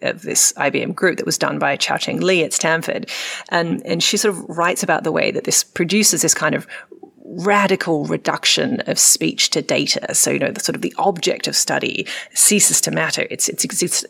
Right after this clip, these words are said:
existence as data itself. And in order to do this, of course, you have to have, you know, large amounts of text data, but that was actually really difficult to do, you know, particularly in sort of the, the late nineteen sixties and early nineteen seventies. And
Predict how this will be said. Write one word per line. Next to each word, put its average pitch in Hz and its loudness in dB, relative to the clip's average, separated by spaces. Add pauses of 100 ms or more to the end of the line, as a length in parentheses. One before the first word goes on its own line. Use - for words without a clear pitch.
existence 202 0
as 147 -2
data - -2
itself. - -2
And 175 0
in 202 2
order 214 4
to 180 0
do 247 2
this, 170 2
of - -12
course, - -2
you 175 0
have - -2
to 170 -2
have, - -6 (220)
you - -6
know, - -12
large - -4
amounts - -2
of - -8
text - 0
data, 214 4
but 202 0
that 208 0
was - 2
actually 240 0
really 240 2
difficult - 0
to - 0
do, 165 4 (420)
you 196 2
know, 147 2
particularly 160 0
in 151 0
sort 143 -2
of - -8
the, 160 0
the - 0
late 151 2
nineteen 156 2
sixties 151 -2
and 151 0
early 143 0
nineteen - -4
seventies. 185 2 (460)
And 165 2